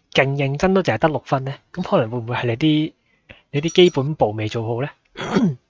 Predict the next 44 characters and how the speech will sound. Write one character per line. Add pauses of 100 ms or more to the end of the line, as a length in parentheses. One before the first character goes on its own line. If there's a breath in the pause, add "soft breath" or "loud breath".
(580)
即
係
例
如
你
會
唔
會， (380)
例
如
我
見
而
家
Paper
Two
應
該
好
多
出
比
較
題
㗎
嘛， (320)
由
我
嗰
年
開
始
啦， (360)
好
似
好，
好
鍾
意
考
你
比
較
題，